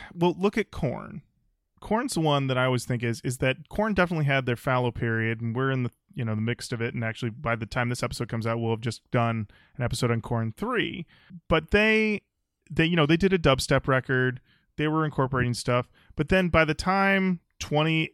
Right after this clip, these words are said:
eighteen, twenty nineteen rolls around, they do the Nothing, and it's like, Korn are fucking back.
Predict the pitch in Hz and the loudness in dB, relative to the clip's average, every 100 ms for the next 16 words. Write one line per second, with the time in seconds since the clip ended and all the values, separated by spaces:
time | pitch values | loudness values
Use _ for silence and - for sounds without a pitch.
0 | _ 139 147 185 190 180 - 160 147 151 | _ -4 -4 -2 0 2 2 0 0 0
1 | 156 220 185 139 127 127 131 139 - _ | -2 -2 -2 0 0 0 0 -2 -6 _
2 | _ _ 139 143 180 131 131 247 - 117 | _ _ 0 2 2 2 2 2 0 -2
3 | 127 143 _ _ _ - 151 143 131 123 | -4 -8 _ _ _ -2 0 0 -2 -4
4 | - - 185 240 240 - - - 180 - | -6 -2 2 2 2 -8 -12 -10 -8 -8
5 | 104 - 113 156 - - - | -8 -4 0 0 0 -10 -20